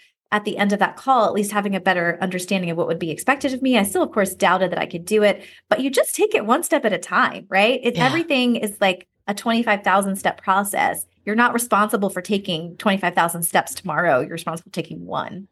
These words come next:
Speaker 2: God, there was so much in there I wanna unpack. Yes, yes, yes. So yeah, taking one step at a time. That's a lesson I learned so early on in my career, because so often, whether it's something like this, or it's a huge project, or it's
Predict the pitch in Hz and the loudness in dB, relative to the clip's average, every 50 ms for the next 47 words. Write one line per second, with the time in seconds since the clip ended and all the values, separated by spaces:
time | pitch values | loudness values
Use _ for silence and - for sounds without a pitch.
0 | _ - 220 226 220 185 180 170 175 170 180 170 - - - 254 220 220 208 196 | _ 0 0 2 2 0 -2 -2 -4 -6 -6 -6 -4 2 4 4 4 6 4 4
1 | 208 202 - - 196 180 196 196 185 180 175 175 175 170 165 156 170 175 - - | 4 2 2 0 2 4 4 4 6 6 6 4 4 4 2 0 -4 -6 -6 -4
2 | 185 196 165 - - - - - - - - - _ - 202 185 185 202 160 160 | -2 -2 -2 -2 -6 -14 -20 -20 -20 -20 -20 -20 _ -12 -4 0 2 4 4 4
3 | 190 214 - - - - - 180 190 185 165 170 - - 196 175 139 135 131 - | 2 2 0 -4 -12 -12 -2 0 4 4 4 2 2 2 2 2 2 0 -4 -10
4 | - - - - 226 196 175 165 160 - 180 185 202 180 151 143 147 - - 196 | -14 -14 -2 2 4 4 4 4 2 0 0 0 0 2 2 0 -2 0 0 0
5 | 202 - - 202 185 180 180 180 180 180 - - 175 - - 143 151 - - - | 0 2 0 -2 0 0 0 0 -2 -2 -2 -4 -4 -2 -4 -8 -8 -10 -8 -8
6 | 160 151 143 143 143 - 185 208 202 - 208 180 165 156 147 - - 160 147 - | -6 -6 -6 -8 -4 -2 -2 -2 -2 -4 -4 -4 -4 -6 -4 -4 -4 -4 -4 -4
7 | 151 156 151 151 156 151 151 151 151 147 147 147 139 - - - - - 190 185 | -4 -2 -2 0 0 0 -2 -2 -2 -4 -6 -8 -10 -12 -12 -10 -2 2 4 6
8 | 185 185 180 175 170 165 - - _ _ _ - 196 175 165 160 160 151 147 147 | 6 6 6 6 4 2 0 -4 _ _ _ 2 2 4 4 4 4 2 2 0
9 | 151 143 143 151 151 - - - - 165 151 156 156 151 147 147 156 160 - - | -2 -2 -4 -6 -8 -8 -8 -8 -8 -6 -4 -2 -2 0 -2 -2 -4 -6 -8 -2
10 | - 175 156 151 - - - - - - - _ _ - - _ _ - - - | 0 2 2 2 0 -4 -12 -20 -20 -20 -20 _ _ -20 -20 _ _ -8 0 4
11 | 311 311 - 190 175 - 170 156 156 160 156 147 160 160 160 160 - - - 220 | 4 4 4 2 2 2 0 0 0 0 0 0 0 0 0 -2 -6 -2 0 0
12 | 220 202 220 214 190 175 156 151 - _ 226 233 208 180 - - 156 143 160 - | 0 2 0 0 2 2 0 0 2 _ 2 4 4 2 0 -4 -6 -6 -6 -6
13 | - 175 180 - - 233 233 214 - - - 208 226 220 202 202 175 175 165 156 | -4 -4 -4 -2 -2 -2 -4 -4 -6 -8 -4 0 2 4 4 4 4 2 -2 0
14 | - 165 160 160 156 - - | -2 -2 -2 -2 -2 -4 -10